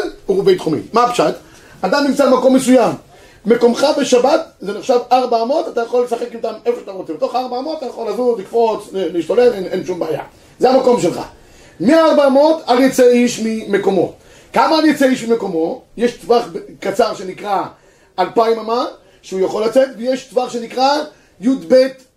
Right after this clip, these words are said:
מיל. האם האיסור הזה של אלפיים וי"ב זה איסור דאורייתא או איסור דרבנן? נחלקו בזה הראשונים. הרמב"ם סובר שכל העניין הזה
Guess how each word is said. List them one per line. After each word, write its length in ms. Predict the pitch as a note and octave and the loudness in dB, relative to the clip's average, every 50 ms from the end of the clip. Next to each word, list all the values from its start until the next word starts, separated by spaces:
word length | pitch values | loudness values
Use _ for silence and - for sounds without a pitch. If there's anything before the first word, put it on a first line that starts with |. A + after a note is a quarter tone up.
| _ _ _ - | _ _ _ -16
מיל. 240 | F#3+ G3 F#3+ D3+ A#2 - _ _ _ _ _ _ _ - | -12 -10 -10 -12 -12 -16 _ _ _ _ _ _ _ -6
האם 360 | F#3+ G3 C#4 D#4+ F#4 E4+ D4+ | -4 -2 -2 -2 0 0 2
האיסור 580 | C#4 B3+ A#3+ - A3+ G3+ D3 - C4+ C#4+ C4 B3 | 2 2 0 -2 -6 -10 -10 -8 -2 0 2 2
הזה 240 | G#3 G3+ G3 - | 2 2 0 -2
של 200 | - - F#3 F3 | -2 -2 -2 0
אלפיים 540 | F#3 F3 E3 - B3+ B3+ A#3 G3+ F3+ D#3 D3 D3 | 0 0 0 2 2 2 0 -2 -6 -10 -12 -14
וי"ב 320 | E3 G3 G3 E3+ D#3 E3+ A#3 G3+ - - | -14 -14 -14 -4 0 2 2 2 0 -6
זה 100 | C3 C#3+ | -16 -18
איסור 300 | F#3+ F#3+ D#3 - C4 A#3 F#3+ | -18 -18 -16 -16 -16 -14 -4
דאורייתא 540 | F3+ A#3+ A3+ A3 A3 G#3+ B3+ C#4 D4 C#4+ D4 | -2 0 0 0 0 -2 -2 -2 -2 0 0
או 120 | D4+ C4 A#3+ | -2 -2 -2
איסור 260 | - - A#3+ A#3+ A#3+ | -4 -10 -10 -10 -8
דרבנן? 480 | A#3 G3+ G3+ E3+ F#3+ G3 A#3 C#4 D4+ D4 | -8 -6 -6 -6 -4 -4 -4 -4 -4 -4
נחלקו 320 | B3+ - F#3+ F#3 - G#3 | -4 -6 -8 -10 -8 -8
בזה 180 | F#3+ G3+ F3 F#3+ | -6 -2 -2 0
הראשונים. 360 | F3+ F3 E3 - E3+ D#3 C3+ - - _ _ - - - - - - - | 0 -2 -2 -4 -4 -6 -6 -8 -12 _ _ -20 -20 -20 -20 -20 -6 -2
הרמב"ם 500 | - A3 G#3+ B3 D4 D#4+ D#4 D4 C#4 B3+ | 0 2 2 4 2 4 4 4 2 4
סובר 380 | A#3 - A3+ F3+ F#3+ B2+ F#3+ - - - - - - - - - - - - | 4 4 4 4 4 4 4 2 0 -2 -8 -18 -20 -20 -20 -20 -20 -18 -4
שכל 360 | - - F#3+ - G#3 C4 C#4 | -2 -2 0 2 4 4 4
העניין 400 | C#4 C4 A#3+ A3+ A#3 B3 B3 A#3+ | 4 4 4 2 2 4 4 4
הזה 320 | A#3+ A#3 G3+ A#3+ B3 C4 | 4 4 6 4 4 4